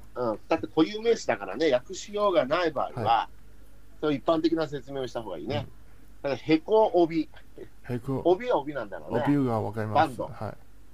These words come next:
Speaker 2: うん、へこ帯。へこ帯って何かな？へこ帯。へこ帯っていうのは、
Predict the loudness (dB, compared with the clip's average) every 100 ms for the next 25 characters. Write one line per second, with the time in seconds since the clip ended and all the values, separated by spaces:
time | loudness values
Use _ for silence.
0 | -14 -14 -14 -16 -16 -14 -14 -14 -10 -4
1 | -4 -4 -6 0 0 0 -4 -6 -14 -16
2 | -16 -12 -12 -6 -6 -6 -8 -6 -6 -2
3 | 0 0 0 -4 -4 -6 -14 -16 -16 -16
4 | -14 -14 -16 -16 -8 0 2 2 -2 -4
5 | 2 2 2 -4 -2 2 2 0 4 4
6 | 4 -6 -16 -16 -14 -14 -14 -14 -14 -16
7 | -14 0 6 6 6 2 0 0 0 0
8 | 0 -4